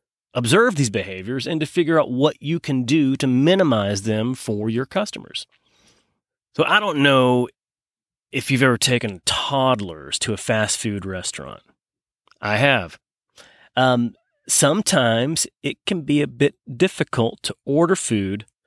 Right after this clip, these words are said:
pay for the food, and even carry it to the table while still trying to wrangle even one toddler, much less two, like I had.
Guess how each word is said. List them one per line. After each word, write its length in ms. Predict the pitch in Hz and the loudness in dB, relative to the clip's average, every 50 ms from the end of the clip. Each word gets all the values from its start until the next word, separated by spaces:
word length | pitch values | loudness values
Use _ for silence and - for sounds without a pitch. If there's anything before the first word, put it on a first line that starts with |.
| _ _ _ _ _ _ _ - | _ _ _ _ _ _ _ -2
pay 200 | - 165 185 190 | 2 2 2 2
for 140 | - - 147 | 2 0 -2
the 80 | 110 | -2
food, 460 | - - - 98 92 90 92 101 107 - | -2 -4 -8 -8 -8 -6 -6 -6 -6 -2
and 120 | 156 151 | 0 2
even 240 | 165 156 151 147 131 | 2 4 4 2 0
carry 440 | - - - - 147 156 175 180 170 | -2 -4 -6 -2 0 2 2 2 2
it 60 | - | 0
to 100 | - 147 | -2 -2
the 80 | 131 123 | -4 -2
table 560 | - - 151 151 147 127 98 101 101 104 - - - - _ - | 0 2 2 4 4 2 0 -2 -6 -8 -10 -12 -20 -20 _ -4
while 220 | - 123 127 123 | 0 2 2 2
still 400 | - - - - 147 151 156 151 | 2 0 -2 0 2 2 2 2
trying 340 | - - 151 143 135 135 123 | 2 2 2 2 2 2 2
to 80 | 120 | 0
wrangle 580 | 117 110 113 123 127 131 135 123 113 113 107 104 - | 0 2 2 2 4 4 2 2 0 0 -2 -2 -4
even 440 | 123 120 117 104 117 110 107 104 101 | -4 -4 -2 -2 -2 -2 -2 -2 -2
one 300 | 104 117 127 143 160 156 | 0 2 2 2 2 0
toddler, 540 | - - 98 90 85 85 87 87 82 82 _ _ _ _ _ _ | -2 -6 -8 -10 -10 -12 -12 -16 -16 -18 _ _ _ _ _ _
much 260 | - 131 147 - - 151 | 2 2 2 2 2 2
less 220 | 143 123 - - | 2 2 2 0
two, 300 | - - 160 135 95 82 - - | 0 0 0 0 -2 -4 -8 -8
like 140 | 113 107 | -4 0
I 120 | - 127 120 | 2 2 2
had. 300 | 95 98 87 82 80 - | 2 0 -8 -12 -14 -18